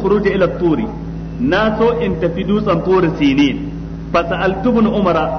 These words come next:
amma sai na yi fatawa ga Abdullahi dan Umar, na tambaye shi. Fa qala, sai yace, "Amma alimta anna an-nabiy sallallahu alaihi wasallam qala," shin baka san ba annabi ya ce, "La tushaddu rihalu illa ila salasati masajid,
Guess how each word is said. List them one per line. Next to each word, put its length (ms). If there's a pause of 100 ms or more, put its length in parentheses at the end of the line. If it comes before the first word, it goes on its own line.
(220)
amma 400
sai 120
na 80
yi 100
fatawa 400
ga 160
Abdullahi 400
dan 140
Umar, 460
na 120
tambaye 680
shi. 140 (300)
Fa 100
qala, 400
sai 160
yace, 240
"Amma 320
alimta 320
anna 160
an-nabiy 320
sallallahu 160
alaihi 80
wasallam 160
qala," 280 (360)
shin 180
baka 220
san 160
ba 160
annabi 260
ya 80
ce, 140
"La 140
tushaddu 340
rihalu 400
illa 240
ila 160
salasati 400
masajid, 460